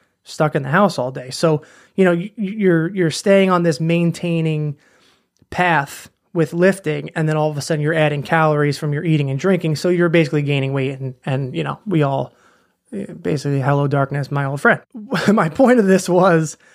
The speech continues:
I needed to change something. One day I was on the treadmill at Planet Fitness, and I was like, "I hate this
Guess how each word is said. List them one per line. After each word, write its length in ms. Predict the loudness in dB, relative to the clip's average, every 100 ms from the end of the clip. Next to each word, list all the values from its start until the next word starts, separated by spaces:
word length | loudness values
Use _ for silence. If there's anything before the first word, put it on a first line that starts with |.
| _ -4
I 140 | 0
needed 420 | 2 2 0 -2
to 100 | -4
change 380 | -4 -2 -2 -4
something. 280 | -8 -12 -6
One 220 | 0 2
day 180 | 4 2
I 80 | 2
was 140 | 2
on 120 | 0 -2
the 80 |
treadmill 540 | -2 -2 0 2 0 -2 _ _ -4
at 360 | -2 -2 -6 _ _
Planet 280 | -2 0 0
Fitness, 480 | -6 -8 -10 -10 -20 _ _ _ _ _ -2
and 760 | 0 2 2 2 0 -2 -4 -12 _ _ _ _
I 120 | 0 0
was 140 | 2
like, 200 | 0 -2
"I 180 | 0 0
hate 280 | 0 -2 -4
this 280 | -8 -8